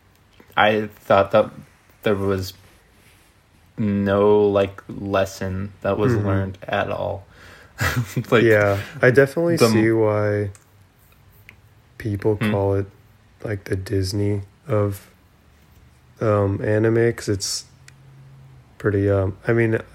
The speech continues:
Speaker 2: as a person that usually doesn't watch anime, I thought it was pretty good. So, I mean, that just
Speaker 1: Yeah.
Speaker 2: shows that it's pretty broad.
Speaker 1: Yeah, I,
Speaker 2: I just
Speaker 1: I like the art style a lot, but,
Speaker 2: Mm-hmm.
Speaker 1: um,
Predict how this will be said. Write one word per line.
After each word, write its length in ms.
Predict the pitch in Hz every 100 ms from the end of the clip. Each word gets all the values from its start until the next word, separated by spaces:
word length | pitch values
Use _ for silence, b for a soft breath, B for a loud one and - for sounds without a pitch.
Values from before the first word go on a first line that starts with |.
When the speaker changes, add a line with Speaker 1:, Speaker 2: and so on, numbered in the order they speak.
| -
Speaker 2:
as 120 | 117
a 60 | 104
person 340 | - 110 110
that 120 | 110 101
usually 400 | 101 104 104 101
doesn't 420 | 104 101 101 101
watch 260 | 98 95
anime, 640 | 107 95 98 98 98 98 98 _ _ -
I 180 | 107 98 98
thought 160 | 101
it 40 | 98
was 140 | 98
pretty 380 | 98 - 98 98
good. 500 | 98 98 95 98 104 b b b b b _ _ -
So, 140 | -
I 40 | 104
mean, 140 | 98
that 120 | 98 98
just 180 | 101
Speaker 1:
Yeah. 60 | -
Speaker 2:
shows 320 | - 98 95
that 120 | 101
it's 140 | 98 95
pretty 320 | - - 101
broad. 600 | 95 98 90 90 95 98 104 _ _ _ _ _ _ _ _ _ _ _ _ _ _ _ _ _ B B _ _
Speaker 1:
Yeah, 320 | - 98 95 - -
I, 200 | - 123
Speaker 2:
I 40 | 131
just 160 | 170
Speaker 1:
I 40 | 117
like 180 | 151 143
the 100 | -
art 200 | 98 95
style 580 | - 98 95 95 95 95
a 20 |
lot, 380 | 95 98 131 120
but, 260 | 98 98
Speaker 2:
Mm-hmm. 160 | 113 104
Speaker 1:
um, 480 | 104 98 98 98